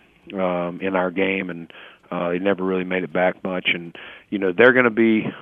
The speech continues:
um, you know, a force to deal with, I'm sure. And they've got cap money and, and draft picks as well. So, um, I see the A F C East, uh,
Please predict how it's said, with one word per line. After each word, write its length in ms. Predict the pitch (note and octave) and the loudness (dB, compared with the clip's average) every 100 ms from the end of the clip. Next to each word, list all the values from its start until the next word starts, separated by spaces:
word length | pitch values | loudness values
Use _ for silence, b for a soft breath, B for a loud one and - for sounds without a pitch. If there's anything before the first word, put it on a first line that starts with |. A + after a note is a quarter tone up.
| - | -12
um, 500 | F#2 F#2 F2+ F2 E2+ - _ | -8 -6 -6 -6 -12 -18 _
you 80 | - | -6
know, 160 | G#2 F#2+ | 0 0
a 40 | |
force 380 | - A2 G#2 F#2 - - | -2 0 0 0 -4 -4
to 100 | F#2 | -2
deal 200 | F#2 G#2 | 2 4
with, 260 | G#2 G#2 | 4 0
I'm 140 | F#2 F#2 | -2 -2
sure. 180 | - F#2+ | -2 -2
And 80 | |
they've 140 | G2+ G2+ | -2 0
got 180 | G2+ F2+ | 0 4
cap 240 | A2 G2 | 4 4
money 340 | F#2+ G2 G2 | 0 -4 -4
and, 180 | G2 F2 B B B - | -6 -8 B B B -10
and 140 | F#2 | -8
draft 420 | F2+ G2 G#2 - | -2 4 6 4
picks 300 | - G#2+ - | 2 0 0
as 160 | G2 F#2 | -4 -4
well. 340 | F#2 G2+ G2+ F#2+ - | 0 2 2 0 0
So, 220 | G2+ F#2 B B B - | -2 -2 B B B -8
um, 440 | F#2+ F#2+ F#2+ F#2 | -4 -2 -4 -2
I 140 | - A#2 A2+ | 2 2 4
see 80 | C#3 | 4
the 160 | A#2+ | 8
A 200 | A#2 A#2+ | 10 10
F 60 | A2 - | 6 4
C 60 | A#2+ | 4
East, 800 | B2 A#2+ A2+ C3+ B2 - - A2+ | 4 4 4 4 4 -2 -6 0
uh, 420 | G2+ G2 G2 | 4 6 4